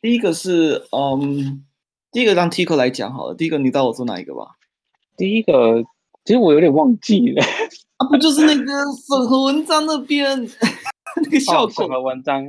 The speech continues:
Speaker 2: 哦，对，
Speaker 1: 对。
Speaker 2: 就是那个审核文章的时候啊，他们就是原本，原本我，原本想要，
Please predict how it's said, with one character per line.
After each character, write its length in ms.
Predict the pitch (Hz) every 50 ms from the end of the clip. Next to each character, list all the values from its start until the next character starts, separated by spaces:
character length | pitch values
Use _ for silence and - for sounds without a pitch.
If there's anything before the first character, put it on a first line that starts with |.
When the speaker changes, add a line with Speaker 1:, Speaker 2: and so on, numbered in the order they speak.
| 147
Speaker 2:
哦， 240 | - 190 208 180 165 -
对， 340 | - 202 160 127 120 127 147
Speaker 1:
对。 40 | - _
Speaker 2:
就 80 | -
是 160 | 226 226 247
那 140 | 240 226 240
个 180 | 226 226 214 180
审 180 | - - 139
核 80 | 117 120
文 220 | 117 117 117 120 120
章 160 | 123 143 147
的 140 | 151 147 139
时 140 | 120 120 110
候 240 | 107 123 135 120
啊， 220 | 113 110 107 110 117
他 80 | 135 135
们 100 | 139 139 _ _ _ _ _ _ _ _
就 60 | -
是 180 | 147 156 165 165
原 200 | 151 135 127 127
本， 280 | 135 131 110 110 110 - _ _ _ _ _ _
原 140 | - 151 170
本 200 | 208 233 156 120
我， 160 | 107 107 107 107 - _ _ _ _
原 100 | 131 135
本 160 | 165 175 127
想 160 | - 113 110
要， 140 | 113 120